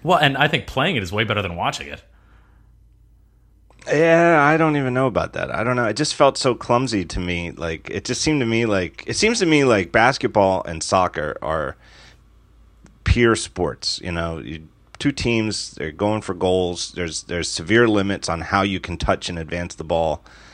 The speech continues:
Speaker 2: And it seems like, to me, it always seemed to me like basketball was the one where, what, what is it that separates us from the other animals? It's our hands,
Speaker 1: <laughs> Right, right.
Speaker 2: right?
Speaker 1: And we're purposely not using them in this one sport.
Speaker 2: Right.
Speaker 1: Uh, well, I mean, the obvious corollary is really hockey, though. Uh,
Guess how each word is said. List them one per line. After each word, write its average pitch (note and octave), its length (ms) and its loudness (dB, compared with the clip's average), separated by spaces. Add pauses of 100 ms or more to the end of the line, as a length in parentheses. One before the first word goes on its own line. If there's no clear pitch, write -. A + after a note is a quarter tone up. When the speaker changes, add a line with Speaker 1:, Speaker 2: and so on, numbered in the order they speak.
(300)
Speaker 2:
And G#2 120 -4
it - 80 -8
seems E3+ 220 -2
like, A#2 220 2
to A#2 100 -6
me, F3 160 0
it F#3 40 6
always C#3+ 180 4
seemed C3+ 160 -2
to C3 40 -4
me C#3+ 140 0
like A2+ 180 2
basketball A2+ 520 2
was F#2+ 120 -2
the G2+ 80 -2
one G2 340 -2
where, F2 300 -2
what, B2+ 260 2
what C#3+ 160 2
is D3 160 2
it B2 120 0
that E2 140 -4
separates G2 500 0
us F2+ 120 -2
from F2 180 -8
the F2 120 -6
other F2 200 -4
animals? G2 440 -4
It's - 180 -8
our E2 120 0
hands, C#3 300 -2
Speaker 1:
<laughs> - 20 0
Right, - 300 -2
right. C#3 160 0
Speaker 2:
right? - 180 2
Speaker 1:
And C#3+ 180 0
we're C#3+ 120 2
purposely D3 760 0
not C3+ 340 2
using C#3 300 -2
them G2 160 -4
in G2 100 -8
this G2 140 -10
one A#2 180 -2
sport. F2 420 -10 (520)
Speaker 2:
Right. E2 380 -4
Speaker 1:
Uh, G2 480 0
well, C#3 140 2
I C#3 100 2
mean, C#3 220 -4
the C3 120 2
obvious C3+ 360 2
corollary G#2+ 480 0
is E2+ 120 -6
really G2+ 180 -4
hockey, G2+ 420 -4
though. C#2+ 300 -12 (240)
Uh, F#2 320 -4